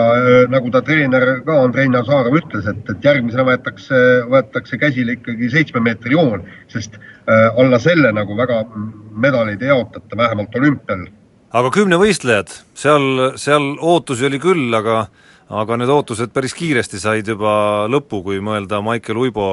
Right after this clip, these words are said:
Speaker 2: nullile kuulitõukes, mis, mis noh, ma tean, meil on kuulsamadki mehed saanud kuulitõukes nulli, aga mis tavainimesele kõlab selline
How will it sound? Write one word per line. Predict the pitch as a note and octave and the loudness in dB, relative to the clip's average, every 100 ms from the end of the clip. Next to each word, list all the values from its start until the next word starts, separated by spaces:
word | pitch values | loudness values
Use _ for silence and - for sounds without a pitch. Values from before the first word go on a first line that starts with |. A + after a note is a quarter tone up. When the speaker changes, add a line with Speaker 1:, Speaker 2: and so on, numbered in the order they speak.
| F#2+ | -4
Speaker 2:
nullile | A#2 A2+ G#2 G2+ | -6 -4 -6 -6
kuulitõukes, | B2+ B2+ A2+ C3+ - F#2+ F#2+ | -6 -6 0 -2 -2 -10 -10
mis, | F2+ - _ _ _ _ G2 | -12 -14 _ _ _ _ -14
mis | F2+ | -8
noh, | A2 A#2 - - - _ _ _ - - _ - - | -2 -2 -4 -14 -18 _ _ _ -20 -20 _ -20 -16
ma | G#2+ A2 | -12 0
tean, | B2+ F#2+ | 0 0
meil | G2+ G#2+ | -2 -4
on | |
kuulsamadki | C#3+ B2+ G#2+ G2 - | -2 -2 -2 -4 -6
mehed | G#2 G#2 - | -6 -6 -4
saanud | G#2 F#2+ | -6 -6
kuulitõukes | - A2+ G2 F#2+ G2 A#2+ | -4 -2 -2 -6 -6 -2
nulli, | B2 G2 G2 | -2 0 -2
aga | G2 | -2
mis | G2+ - A2+ G#2 | -6 -6 -6 0
tavainimesele | C3+ C3 A2+ G#2+ G2+ A2 A2 | 4 4 2 -2 -4 -2 0
kõlab | B2 A#2 | 2 0
selline | - A2+ A2+ A2 | 0 -6 -4 -2